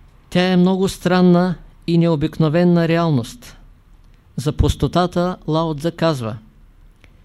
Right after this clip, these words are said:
"Тя сякаш съществува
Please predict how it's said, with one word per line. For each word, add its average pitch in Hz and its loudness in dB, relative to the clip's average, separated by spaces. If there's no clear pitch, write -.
"Тя 185 -2
сякаш 185 -6
съществува 170 -2